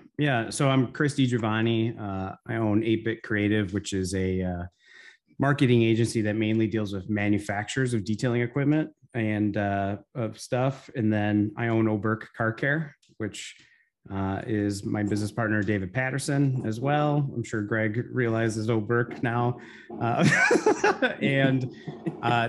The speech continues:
then we have a product called Detailer's Roadmap, which is from our marketing agency, which is really kinda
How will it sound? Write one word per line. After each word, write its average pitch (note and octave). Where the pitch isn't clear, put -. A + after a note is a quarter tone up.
then C3
we B2+
have B2
a A#2
product G#2+
called G#2
Detailer's G#2+
Roadmap, G#2
which G2+
is G2+
from G#2
our G2+
marketing A#2+
agency, G#2
which G2+
is G2
really F3
kinda C#3